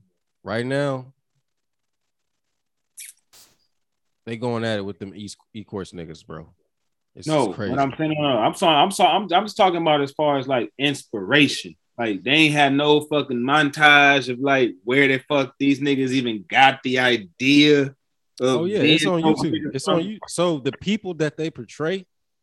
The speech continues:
Speaker 1: it's on YouTube. So, so, so for example, the, the crazy ass nigga Lamar, yo, they gotta,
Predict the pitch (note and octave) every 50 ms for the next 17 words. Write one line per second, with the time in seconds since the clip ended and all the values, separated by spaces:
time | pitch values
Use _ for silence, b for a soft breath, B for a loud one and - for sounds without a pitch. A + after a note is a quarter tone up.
0 | _ _ _ _ _ _ _ _ _ _ _ _ _ _ _ _ _ - G#2+ G#2
1 | E3+ D#3+ D3 D3 D#3 F3+ F#3 - - C#3+ A#2 G2+ F2+ - - C3+ B2 A#2+ A#2 -
2 | - - - C3+ B2 B2 C3 - - - B2+ A#2+ - - C#3 C3+ B2 A2+ C3 C#3+
3 | C#3+ C3+ G#2+ G2+ G2 F#2+ G2 F#2+ G2 - G2+ F#2 - - C3 C#3 C3 B2 C3 C3
4 | B2+ B2+ B2 - C3 B2+ A#2 A2+ G2+ G2 G2+ A2 B2 C3+ C#3 C#3+ C#3 - _ _
5 | _ _ _ - F2+ F2 F#2 G#2+ A2 A#2 G#2+ G#2 G2+ F2+